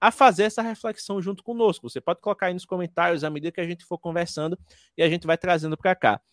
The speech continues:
Inclusive, ó, Thiago Souza chegando por aqui, meu querido. Boa noite.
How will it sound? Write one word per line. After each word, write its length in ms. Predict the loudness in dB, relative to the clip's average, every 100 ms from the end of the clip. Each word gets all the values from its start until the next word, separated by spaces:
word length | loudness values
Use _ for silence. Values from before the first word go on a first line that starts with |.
| _ _
Inclusive, 540 | -8 -2 -2 0 2 6
ó, 100 | 4
Thiago 360 | 6 4 6 2
Souza 520 | 0 8 10 10 8
chegando 360 | 2 0 -2
por 140 | 2 2
aqui, 320 | 2 -2 -4
meu 120 | -2
querido. 300 | -2 -4 -4
Boa 440 | -4 -2 0 0 0
noite. 600 | -2 0 0 0 -8